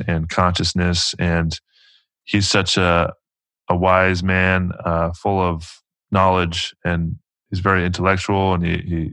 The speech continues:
he's studied a lot of these different philosophies and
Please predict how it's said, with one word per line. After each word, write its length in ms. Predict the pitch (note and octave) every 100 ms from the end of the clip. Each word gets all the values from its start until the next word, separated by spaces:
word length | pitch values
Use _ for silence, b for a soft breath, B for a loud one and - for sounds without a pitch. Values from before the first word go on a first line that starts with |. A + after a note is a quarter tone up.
| -
he's 160 | F2
studied 460 | - - G2+ G2 F#2
a 80 | E2+
lot 220 | F2 F2+
of 40 |
these 160 | F2 E2+
different 540 | E2+ F2 - E2+ D#2+ -
philosophies 920 | F2+ F#2 F2+ E2+ E2 F#2 F2+ E2 E2+ _ b b b b _ -
and 500 | E2+ E2+ E2 E2